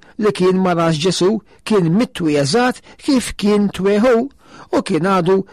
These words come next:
fejn kien qiegħdu hu. Minn dak li ra, ipperswada ruħu li dik ma kienx ħolma komuni, iżda kienet dera li Alla oġbu jureh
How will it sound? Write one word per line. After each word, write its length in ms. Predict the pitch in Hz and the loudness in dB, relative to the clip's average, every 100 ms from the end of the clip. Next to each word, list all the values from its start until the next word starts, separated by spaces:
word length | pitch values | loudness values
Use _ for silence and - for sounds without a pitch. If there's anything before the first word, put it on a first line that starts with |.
| - | -6
fejn 260 | 247 214 | -2 -2
kien 280 | - 151 165 | 0 -2 -2
qiegħdu 340 | - 156 156 196 | -2 -4 0 2
hu. 100 | 220 208 - - - _ - _ - - - - - | 2 0 -6 -20 -20 _ -20 _ -20 -20 -20 -10 -2
Minn 240 | 175 165 | 0 0
dak 220 | 165 170 170 | 0 0 0
li 80 | |
ra, 200 | 151 185 156 120 _ _ | 0 0 -2 -6 _ _
ipperswada 840 | - 185 - 165 156 - 226 202 190 | -2 -2 -2 -2 -2 -2 0 2 2
ruħu 360 | 180 160 147 139 - - - - | 2 2 0 -4 -12 -20 -18 -4
li 140 | 165 | -2
dik 220 | 175 226 202 | 0 0 0
ma 120 | 202 | 0
kienx 360 | 208 240 254 - | 0 0 -2 -2
ħolma 380 | 208 220 233 - | 0 0 0 -2
komuni, 400 | 214 226 226 262 - _ _ _ - _ | 0 0 0 -4 -8 _ _ _ -20 _
iżda 320 | 165 143 160 | -2 0 -2
kienet 460 | 156 208 185 165 170 | 0 0 0 -2 -2
dera 480 | 175 233 233 240 233 214 | 0 2 2 0 -2 -4
li 220 | - 127 170 | -6 -2 0
Alla 340 | 175 151 147 | 2 0 -2
oġbu 480 | - 208 175 147 175 | 0 0 2 0 2
jureh 460 | 175 190 190 165 | 2 2 2 -2